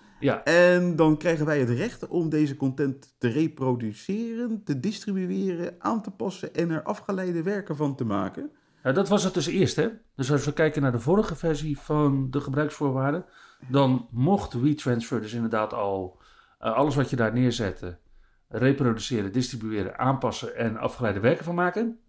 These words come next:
Speaker 2: Mhm.
Speaker 1: En dat betekent dus ook dat ze het mogen uitzenden, publiekelijk communiceren, openlijk tentoonstellen en uitvoeren.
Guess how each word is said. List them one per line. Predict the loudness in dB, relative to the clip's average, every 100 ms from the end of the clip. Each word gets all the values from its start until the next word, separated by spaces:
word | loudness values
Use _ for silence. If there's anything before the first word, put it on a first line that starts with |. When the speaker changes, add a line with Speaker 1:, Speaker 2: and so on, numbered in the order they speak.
| _
Speaker 2:
Mhm. | -4 -4 -6 -10 _ _
Speaker 1:
En | 0
dat | 2
betekent | 2 0
dus | 0 2
ook | 2 0
dat | -2
ze | -4
het | 0
mogen | 0 0
uitzenden, | 0 0 0 2 4 2 0
publiekelijk | -2 -2 -2 -2 -2
communiceren, | -2 -2 -8 -6 -4 -2 -2 -4 0
openlijk | 0 2 -2
tentoonstellen | 0 -2 0 -2 0 2 4 2
en | 2
uitvoeren. | 0 -2 2 2 2 -2